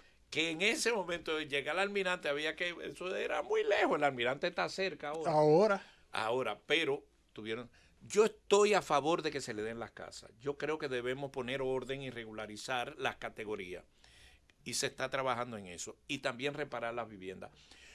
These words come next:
Speaker 1: Porque hay atletas que viven en unas condiciones que son infrahumanas y eso no puede ser.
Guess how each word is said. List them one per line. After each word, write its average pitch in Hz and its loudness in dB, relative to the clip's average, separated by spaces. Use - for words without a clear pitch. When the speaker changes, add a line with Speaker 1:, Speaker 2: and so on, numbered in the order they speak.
Speaker 1:
Porque 165 -2
hay 214 0
atletas 160 -2
que 131 -4
viven 139 -2
en 156 -8
unas 147 -4
condiciones 117 -8
que 107 -10
son 120 -8
infrahumanas 113 -6
y 104 -8
eso 113 -10
no 107 -10
puede 95 -12
ser. - -20